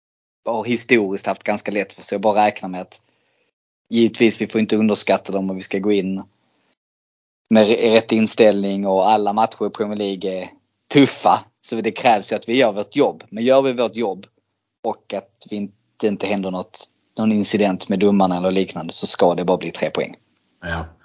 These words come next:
Speaker 2: Vet du när vi förlorade mot, eh, Fulham sist?
Speaker 1: Eh,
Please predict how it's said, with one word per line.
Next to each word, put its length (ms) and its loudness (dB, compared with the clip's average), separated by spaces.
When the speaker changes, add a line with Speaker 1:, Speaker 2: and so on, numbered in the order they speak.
Speaker 2:
Vet 220 2
du 100 2
när 100 6
vi 120 2
förlorade 420 4
mot, 280 0
eh, 160 2
Fulham 520 2
sist? 480 -6
Speaker 1:
Eh, 800 4